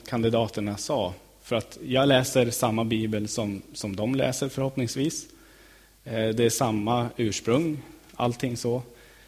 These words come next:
Eh, men man ska i alla fall konstatera att, att, eh, att man kan läsa på olika sätt i alla fall.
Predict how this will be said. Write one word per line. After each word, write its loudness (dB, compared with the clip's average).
Eh, -4
men 2
man 2
ska 0
i 6
alla 4
fall -2
konstatera 0
att, -8
att, -10
eh, 0
att -10
man 2
kan 2
läsa 2
på -4
olika -2
sätt -6
i -8
alla -10
fall. -18